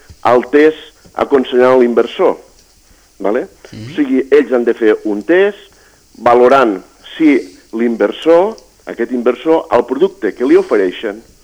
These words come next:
Speaker 1: per exemple, és adient pel que ell pretén fer. En aquest sentit, per exemple, jo llegeixo textualment el que ells feien firmar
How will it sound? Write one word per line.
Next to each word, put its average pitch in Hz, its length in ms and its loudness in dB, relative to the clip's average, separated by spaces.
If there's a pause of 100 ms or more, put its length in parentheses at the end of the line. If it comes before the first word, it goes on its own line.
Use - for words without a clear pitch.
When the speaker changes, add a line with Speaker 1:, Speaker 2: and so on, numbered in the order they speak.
(440)
Speaker 1:
per 101 140 0
exemple, 127 640 0 (100)
és 151 180 2
adient 151 500 2 (600)
pel 156 340 2
que 165 300 2
ell 135 180 2
pretén 117 420 0
fer. 69 240 -14 (1040)
En 104 120 0
aquest 170 280 -2
sentit, 165 440 -2 (220)
per 117 120 -4
exemple, 131 600 0
jo 110 120 4
llegeixo 107 460 -2
textualment 135 800 0 (400)
el 139 220 -2
que 170 260 2 (520)
ells 156 340 2
feien 175 240 2
firmar 143 540 -2